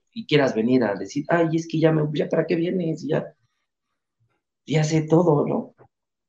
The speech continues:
Para mí hacer las cosas bien es pararte de frente, y si te vas a ir a otra banda, también así decirlo como tal. "Te agradezco, ya no quiero estar contigo, no me gusta tu sistema, me voy a ir a formar a otro lado. Vámonos,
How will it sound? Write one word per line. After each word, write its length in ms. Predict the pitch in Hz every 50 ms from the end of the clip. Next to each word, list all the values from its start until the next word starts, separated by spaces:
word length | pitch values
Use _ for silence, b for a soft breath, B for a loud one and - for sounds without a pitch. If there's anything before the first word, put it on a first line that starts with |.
| _ _
Para 160 | 156 170 208
mí 80 | 233 240
hacer 180 | 233 247 226
las 140 | 226 202 -
cosas 300 | - 190 180 185 170 156
bien 140 | 160 170 165
es 100 | 160 160
pararte 420 | - 123 120 127 135 127 - 127
de 140 | 113 - -
frente, 640 | - - 147 147 147 180 185 190 180 - - - - _ _ _ _ _ _ _ _ _
y 100 | - 107
si 140 | 98 113 110
te 100 | - 123
vas 200 | 139 175 185 185
a 80 | 170 160
ir 100 | 147 135
a 60 | 131
otra 180 | - - 113 104
banda, 280 | 107 113 139 156 151
también 280 | - 104 104 113 113 107
así 180 | 101 - - 120
decirlo 440 | - - - - 113 - - - -
como 240 | - - 143 - - _
tal. 100 | _ _ _ _ _ _ _ _ _ _ _ _ _ _ _ _ _ _
"Te 80 | - 90
agradezco, 840 | 90 90 92 110 147 180 180 - - 214 220 - - - - - _ _ _ _ _ _ _ _ _ _ _ _ _ _ _ _ _ _ _ _
ya 160 | - 135 139
no 140 | 139 123 113
quiero 160 | - 123 113
estar 220 | 110 - 110 - -
contigo, 340 | - 92 90 107 117 139 151
no 100 | 151 131
me 100 | 110 101
gusta 260 | 110 113 - - -
tu 100 | - _
sistema, 600 | - - - - - 139 139 156 190 226 - - - _ _ _ _ _ _ _ _ _ _ _ _ _ _ _ -
me 100 | 127 131
voy 120 | 131 143 160
a 60 | 165
ir 40 | 160
a 40 | 151
formar 520 | 127 127 131 135 151 156 156 151 131 - - - _ _ _ _ _ _ _ _ _
a 80 | - 135
otro 200 | 165 170 - 175
lado. 300 | 180 185 180 175 160 - _ _ _ _ _ _ _ _ _ _ _ _ _ _ _ _ _ _ _ _ _ _ _ _ _ _ _ _ _ _ _ _ _ _ _
Vámonos, 580 | - 117 113 110 107 98 90 80 - - -